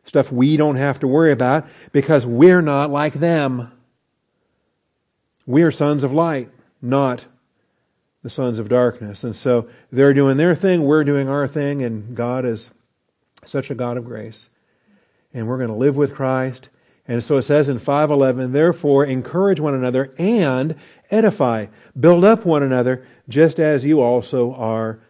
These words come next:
doing." Has nothing to do with a pastor. It doesn't say, "Pastor, teach second advent doctrine." It says, "Everybody encourage one another with this doctrine." So,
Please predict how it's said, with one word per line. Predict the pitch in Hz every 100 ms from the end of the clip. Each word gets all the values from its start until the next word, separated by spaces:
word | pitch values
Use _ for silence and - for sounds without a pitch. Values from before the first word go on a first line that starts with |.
| _ -
doing." | 110 113 104 101 104 104 _ _ _ _ _ _ _ _ _ _ _ _ _ _ _ _ _
Has | - 156
nothing | 170 190
to | 156
do | 147 170
with | 120
a |
pastor. | - 131 151 -
It | 139
doesn't | 135
say, | 151 127
"Pastor, | 147 151 143
teach | 131 143
second | 143 139 120
advent | 131 127 117
doctrine." | 113 - 135 - _ _ _ _ _ _ _ _ _ _ _ _
It | 139
says, | 131 156 139 120 -
"Everybody | 170 196 185 117 107 101 101 - _ _ _ _
encourage | 139 139 - 190 208 196 135
one | 139
another | 131 127 147
with | 127 143 185 185
this | 143 156 143
doctrine." | 180 202 202 131 104 104 _ _ _ _ _ _ _ _ _ _ _ _ _ _ _ _ _ _ _ _ _ _ _ _ _
So, | - 139 117 92